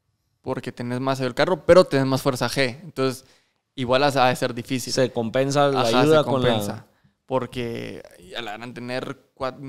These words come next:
Speaker 1: yo creo que Hamilton en, en Mugello, en, en Italia, tuvo cuatro punto cinco G, algo así.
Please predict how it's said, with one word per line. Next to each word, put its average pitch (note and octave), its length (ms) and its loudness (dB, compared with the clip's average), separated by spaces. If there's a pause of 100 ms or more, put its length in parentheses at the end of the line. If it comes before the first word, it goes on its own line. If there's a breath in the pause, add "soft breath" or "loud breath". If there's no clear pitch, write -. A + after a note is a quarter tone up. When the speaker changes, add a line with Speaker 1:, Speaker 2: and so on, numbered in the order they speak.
(120)
Speaker 1:
yo B2 120 -6
creo D3+ 160 -6
que A#2+ 140 -10
Hamilton B2 640 -4
en, B2 60 -8
en A2+ 300 -4
Mugello, C3 500 -2
en, B2 200 -4
en A2+ 120 -6
Italia, A#2+ 340 -4
tuvo C3+ 360 -6
cuatro C3 420 -6
punto C3 260 -12
cinco D3 340 -12
G, C#3+ 220 -10
algo A#2+ 200 -8
así. C#3+ 280 -12